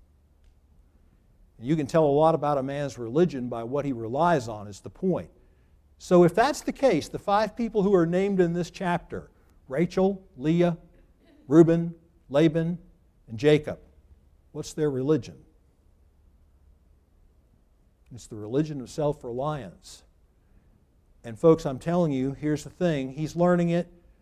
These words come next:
but little by little what God is doing is the same thing he's doing with me and same thing he's doing with you. He's peeling away, peeling back those layers of self-reliance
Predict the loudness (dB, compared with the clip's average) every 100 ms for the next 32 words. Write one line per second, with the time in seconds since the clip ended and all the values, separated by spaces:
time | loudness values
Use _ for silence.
0 | _ _ -18 -6 2 2 4 4 4 4
1 | 4 2 0 -2 -4 -4 -4 -4 -4 -2
2 | -4 -8 -10 -10 -10 -12 -14 -12 -10 -10
3 | -10 -12 -14 -14 -14 -12 -12 -10 -10 -10
4 | -12 -12 -10 -10 -12 -14 -16 _ _ _
5 | _ _ _ _ _ _ _ _ _ -14
6 | -14 -8 0 2 2 0 -2 -8 -12 _
7 | _ _ _ -12 -10 -8 -6 -6 -8 -12
8 | -18 _ -20 _ _ _ _ _ _ -10
9 | -4 -4 -4 -10 -8 -10 -10 -18 -20 -20
10 | _ _ _ _ _ _ _ _ _ _
11 | _ _ _ _ -18 -14 -6 2 4 4
12 | 0 -8 -6 -6 -8 -8 -6 -8 -12 -16
13 | -20